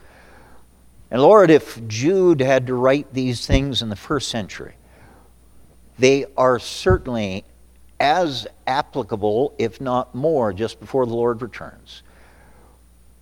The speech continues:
Lord, I know that some are new to the Christian faith. Some have been Christians for a long, long time.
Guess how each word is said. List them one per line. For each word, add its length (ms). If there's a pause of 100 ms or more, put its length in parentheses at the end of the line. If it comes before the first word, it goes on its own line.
(300)
Lord, 480 (220)
I 120
know 280
that 180
some 540
are 180
new 300
to 100
the 80
Christian 480
faith. 500
Some 460
have 300
been 180
Christians 500
for 120
a 40
long, 280
long 240
time. 320